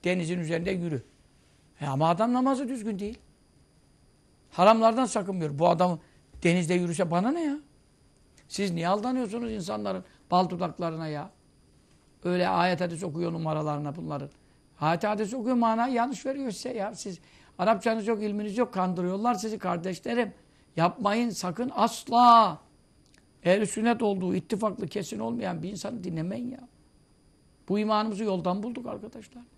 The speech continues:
Bak mezara ineceğiz. Millet bu gece mezarda ilk gecesi ne cevap verdiler. Biz, biz ahirette perişan oluruz. Onu dinledim, bunu dinledim, ona uydum, buna uydum. Mevla bunlara bakmaz.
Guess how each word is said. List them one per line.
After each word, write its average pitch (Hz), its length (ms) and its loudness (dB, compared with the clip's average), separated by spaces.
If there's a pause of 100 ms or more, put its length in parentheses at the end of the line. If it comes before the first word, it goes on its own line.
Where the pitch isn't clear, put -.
(260)
Bak 220 180 2
mezara 185 360 0
ineceğiz. 247 380 -2
Millet 196 320 -2
bu 208 80 -6
gece 208 220 -2
mezarda 196 420 -4
ilk 190 160 -6
gecesi 233 400 -8
ne 165 120 -4
cevap 190 380 -4
verdiler. 262 380 -10 (560)
Biz, 165 260 -2
biz 185 140 -2
ahirette 180 480 -2
perişan 185 420 -6
oluruz. 262 320 -8 (340)
Onu 185 240 0
dinledim, 208 380 -6
bunu 180 180 -4
dinledim, 220 300 -6
ona 185 240 -2
uydum, 214 320 -6
buna 185 200 -6
uydum. 240 220 -8
Mevla 185 380 -6
bunlara 196 320 -8
bakmaz. - 380 -8